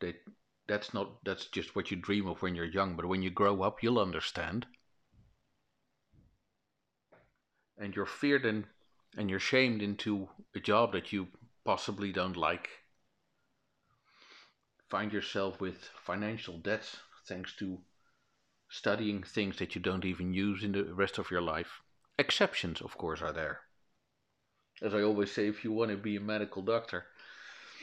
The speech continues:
it doesn't seem a stupid idea to learn a couple of things about medicine and how the body works and stuff like that. But still, most of the jobs around the world do not use whatever they taught you in school,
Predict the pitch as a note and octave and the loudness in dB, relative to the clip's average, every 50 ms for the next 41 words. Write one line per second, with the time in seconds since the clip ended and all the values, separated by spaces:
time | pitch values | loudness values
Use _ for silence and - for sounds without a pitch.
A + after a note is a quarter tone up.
0 | - - - _ _ _ _ _ _ _ _ _ _ _ _ _ _ _ _ _ | -16 -16 -18 _ _ _ _ _ _ _ _ _ _ _ _ _ _ _ _ _
1 | _ _ _ _ _ _ - C#3+ C#3+ D#3+ D3+ C#3 C3 B2+ A#2+ - - - C3 A2+ | _ _ _ _ _ _ -6 -2 2 2 2 2 2 0 -2 -4 -4 -4 -2 0
2 | A2 G#2 F#2+ D#2 - - - - A2 G#2+ F#2+ - E2 F2 D#2+ D2+ D#2+ E2+ D#2+ - | 0 0 -2 -4 -8 -10 -8 -6 -4 -4 -4 -2 -4 -4 -2 -2 -4 -4 -4 -4
3 | - G2 F2+ F2 F2 E2+ E2+ F2 E2 - F2 - - E2+ D#2 - - F2 E2+ E2+ | -4 -2 0 0 0 2 0 -2 -2 -4 -6 -6 -4 -6 -6 -4 -4 -6 -6 -4
4 | - E2+ E2 D#2+ D#2 - F#2 E2 - - - - - - E2 D#2 D2 G1+ A1+ D2+ | -6 -6 -6 -6 -4 -2 -2 -2 -2 -2 -4 -4 -4 -4 -4 -4 -4 -4 -4 -4
5 | D#2+ D#2 - - E2+ E2+ F2 E2 G#2 F2 F2 E2+ D#2+ D#2+ E2 D2+ D2 - - - | -6 -8 -6 -6 -6 -4 0 2 2 2 2 -2 -2 -2 -2 -2 -2 -2 -4 -8
6 | E2+ D#2 - - F2 E2+ - - - F#2+ G2 F#2+ G#2+ E2 C#2+ - - - - F#2 | -8 -10 -8 -8 -8 -8 -6 -6 -6 -6 0 0 0 0 0 -6 -8 -2 0 0
7 | D2+ - - - - - A#2+ G2 E2 - - - - _ _ _ - - - _ | 0 0 -2 -8 0 2 2 2 2 0 -6 -10 -20 _ _ _ -20 -20 -20 _
8 | _ _ - - F#2+ F#2+ F#2+ G2+ G#2+ A2+ G#2+ - - - - F#2 - - F2 E2 | _ _ -12 -6 -2 2 6 6 6 6 4 0 -4 -4 -6 -4 -4 -6 -6 -2
9 | - F2+ E2+ F2 F2 - - F#2 F2+ F2 F#2 F2+ G#2 G2+ G2 F#2+ E2+ E2 E2+ E2+ | 2 2 4 4 2 2 0 -2 0 2 2 2 4 2 2 0 0 2 2 2
10 | E2 E2+ E2+ - - - - - - - - - - - - - - - - _ | 2 2 0 -2 -8 -12 -14 -18 -20 -18 -18 -20 -20 -20 -20 -20 -20 -20 -20 _
11 | _ _ _ _ _ _ _ _ A2+ G#2+ G2 F#2+ F#2+ F#2+ G2+ G2 - F#2+ F2+ F2+ | _ _ _ _ _ _ _ _ -2 0 2 4 6 4 4 4 2 -2 2 4
12 | G2 F#2 F2 F2 E2+ - - F#2 - D#2 F#2+ F2+ - F2+ F2+ F2 F#2 D#2+ F2+ E2+ | 4 4 2 0 -4 -4 -4 -6 0 2 4 4 4 4 2 2 0 0 0 -2
13 | - - F#2 F2+ F2 - - G#2+ G2 G2 D#2 G2 G#2+ A2 G2+ - - - - F#2+ | 0 2 4 4 4 4 2 0 0 2 2 2 0 0 -2 -4 -6 -2 -2 0
14 | F2 E2+ F2+ G2 | 0 0 -2 -6